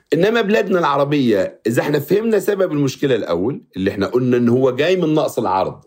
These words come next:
نقص الإنتاج. إذا أنت حبيت تحارب التضخم في بلادنا العربية، يبقى مباشرة لازم أزود الإنتاج.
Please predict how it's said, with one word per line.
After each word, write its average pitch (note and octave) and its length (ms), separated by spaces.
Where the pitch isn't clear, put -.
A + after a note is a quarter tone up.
نقص D3+ 420
الإنتاج. A2+ 640
إذا C3+ 200
أنت - 180
حبيت D#3 560
تحارب D#3+ 420
التضخم A#2 500
في F#2+ 140
بلادنا A#2 340
العربية، G#2 640
يبقى G2 420
مباشرة F#2 1080
لازم G2 400
أزود E2+ 340
الإنتاج. - 540